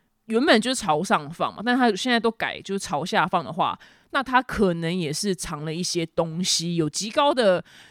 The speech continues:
概率是出轨的迹象。那再来第二点呢，是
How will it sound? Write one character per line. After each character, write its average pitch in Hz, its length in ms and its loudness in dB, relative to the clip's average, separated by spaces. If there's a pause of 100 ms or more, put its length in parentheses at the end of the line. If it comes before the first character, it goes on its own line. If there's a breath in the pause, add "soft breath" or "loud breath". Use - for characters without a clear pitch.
(100)
概 247 240 6
率 240 180 0
是 220 240 0
出 233 260 -2
轨 190 140 2
的 143 100 -2
迹 156 260 -12
象。 165 300 -2 (240 soft breath)
那 349 100 0
再 349 220 4
来 - 160 -2
第 294 160 -2
二 247 140 10
点 139 300 -6
呢， 101 320 -12
是 170 480 -4